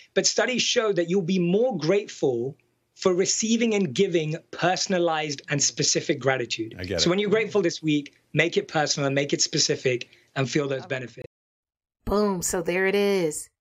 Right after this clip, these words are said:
Speaker 3: You heard him. If that didn't sound like a, something similar to what you just heard, hint, hint, wink, wink, nudge, nudge,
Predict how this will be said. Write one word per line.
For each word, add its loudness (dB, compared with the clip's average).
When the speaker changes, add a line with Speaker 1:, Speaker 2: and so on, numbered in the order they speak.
Speaker 3:
You -6
heard 4
him. -4
If -2
that 2
didn't 2
sound 2
like -4
a, -6
something -2
similar 2
to -8
what -4
you -6
just -2
heard, 2
hint, -2
hint, -6
wink, -4
wink, -8
nudge, -4
nudge, 0